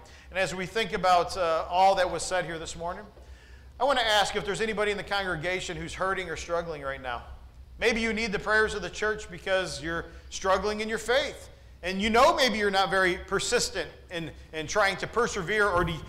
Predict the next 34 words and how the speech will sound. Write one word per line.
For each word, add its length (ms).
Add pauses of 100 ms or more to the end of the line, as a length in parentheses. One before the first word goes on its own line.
(160)
or 100
being 240
determined 560
to 120
grow. 420 (380)
But 200
you 180
want 360 (180)
somebody 440
to 100
help 240
mentor 320
you. 160 (240)
You 100
want 140
somebody 280
to 60
help 220
teach 320
you. 120 (500)
Brethren, 380
we 120
have 240
many 280
men 160
and 100
women 220
in 60
this 140
congregation 760
who 120
can 180
help 300
you, 140